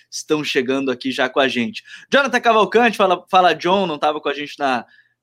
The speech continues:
terceira rodada, né, semana passada, quarta rodada de meio de semana, né, a gente sempre faz o podcast ao final de semana,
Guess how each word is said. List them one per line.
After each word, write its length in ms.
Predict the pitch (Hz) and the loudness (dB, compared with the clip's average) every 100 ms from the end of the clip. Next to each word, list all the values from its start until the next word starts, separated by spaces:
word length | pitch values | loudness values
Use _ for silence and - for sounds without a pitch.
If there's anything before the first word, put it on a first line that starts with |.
| - | 2
terceira 460 | 180 160 - 226 | 2 2 2 4
rodada, 480 | 202 151 147 208 214 | 4 2 2 0 0
né, 80 | 151 | -10
semana 300 | - 135 135 | -12 -14 -10
passada, 500 | 151 160 165 190 202 | -10 -8 -4 -4 -4
quarta 280 | - 135 147 | -6 -8 -6
rodada 260 | 135 131 | -8 -8
de 100 | 123 | -10
meio 140 | 135 127 | -12 -12
de 80 | - | -10
semana, 360 | 156 147 202 | -6 -4 -4
né, 80 | 151 | -4
a 40 | |
gente 240 | 131 135 - | -8 -10 -12
sempre 200 | 143 - | -12 -6
faz 200 | 131 120 | -8 -8
o 60 | - | -12
podcast 500 | 127 - 123 120 143 | -12 -10 -12 -2 0
ao 160 | 147 | 0
final 240 | 139 127 123 | 0 -4 -4
de 80 | |
semana, 480 | - 165 151 170 196 | -10 -8 -4 -2 -4